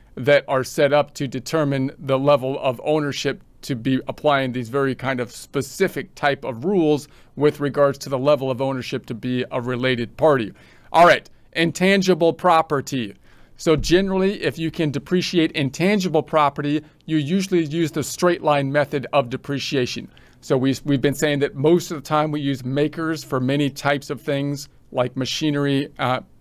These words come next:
property, plant, and equipment generally. But if it's intangible,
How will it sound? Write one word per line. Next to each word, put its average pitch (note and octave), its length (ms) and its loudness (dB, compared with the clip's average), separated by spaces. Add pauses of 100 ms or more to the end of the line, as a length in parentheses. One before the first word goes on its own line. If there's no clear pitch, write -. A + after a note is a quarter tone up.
(200)
property, D3 320 0
plant, C#3 400 -4
and B2+ 160 -2
equipment D3 540 -2 (160)
generally. D3 720 0 (400)
But G#3+ 240 6
if - 100 -4
it's D3 160 -6
intangible, D#3 800 0